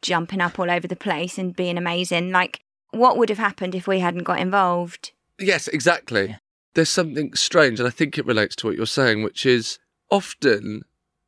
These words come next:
Speaker 2: we, when you see a lovely, like, kind of scenic view, and you go, "That, oh, look how beautiful that is." That's just what it is. We've, we've made it not beautiful. When you go, you know, you're into, like, an urban town or something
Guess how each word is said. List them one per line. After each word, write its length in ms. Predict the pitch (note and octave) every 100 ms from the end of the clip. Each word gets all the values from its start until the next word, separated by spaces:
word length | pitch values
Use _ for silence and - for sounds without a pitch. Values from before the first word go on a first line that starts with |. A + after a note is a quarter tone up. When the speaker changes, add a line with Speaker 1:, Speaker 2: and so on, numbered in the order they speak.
| _ _ C3+
Speaker 2:
we, 400 | D3 C#3+ C3+ A#2+
when 200 | D3 D3
you 80 |
see 200 | D#3 E3+
a 40 | D#3+
lovely, 300 | D3+ C#3+ D3
like, 160 | C3
kind 160 | - C3
of 80 | B2
scenic 480 | - C#3 B2+ A#2+ -
view, 560 | A#2+ A2+ G2 F#2+ G2 - _ _ _ _
and 100 | -
you 80 | B2
go, 160 | B2 A#2+
"That, 220 | B2+ A2+ -
oh, 140 | B2
look 220 | B2+ B2+ C#3
how 120 | C#3
beautiful 500 | B2+ C3+ C3 - G2+
that 180 | G2+ F#2
is." 180 | F#2+ - - _ _ _ -
That's 300 | A#3 - -
just 280 | A#3 -
what 400 | F#3+ F#3 F3+ -
it 140 | F3 -
is. 340 | G#3+ A3 C3
We've, 600 | D3+ G3+ A3+ A#3+ G3 - - _ _ _ -
we've 400 | F3+ A#3+ A#3+ G#3+
made 640 | F#3 G3+ F#3 D3+ C3 - -
it 280 | E3 - D#3+
not 360 | D#3 D3 -
beautiful. 680 | - F#3 F3 C3 - G2 - _
When 300 | C#3 F3 F#3
you 160 | F3+ E3+
go, 120 | E3+
you 140 | E3
know, 80 | E3
you're 220 | B2+ C3+
into, 340 | C3+ B2 C#3+ A#2+
like, 200 | B2 C3+
an 80 | B2+
urban 280 | A#2+ A#2 A2
town 360 | C3+ B2 B2
or 80 | A#2
something 460 | - F2 A2+ A#2